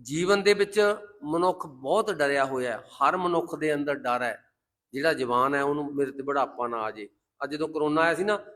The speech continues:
ਹਰੇਕ ਨੂੰ ਡਰ ਸੀ ਵੀ ਮੈਨੂੰ ਰੋਗ ਨਾ ਲੱਗ ਜੇ। ਇਹ ਸੰਸਾਰ ਨੂੰ ਤਾਂ ਹੀ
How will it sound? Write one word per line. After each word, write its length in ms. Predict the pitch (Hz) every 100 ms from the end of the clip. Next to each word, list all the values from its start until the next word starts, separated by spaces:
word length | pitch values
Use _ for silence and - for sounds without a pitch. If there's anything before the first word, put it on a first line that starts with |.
| -
ਹਰੇਕ 220 | 151 185
ਨੂੰ 140 | 202 190
ਡਰ 180 | 156 147
ਸੀ 140 | 156
ਵੀ 80 | 156
ਮੈਨੂੰ 220 | 147 147
ਰੋਗ 200 | 135 123
ਨਾ 100 | 117
ਲੱਗ 160 | 104 90
ਜੇ। 200 | 90 87 _ _ _ _ _ _ _ _ _ -
ਇਹ 100 | 202
ਸੰਸਾਰ 480 | 202 185 180 175 175
ਨੂੰ 140 | 196
ਤਾਂ 200 | 196 190
ਹੀ 240 | 185 208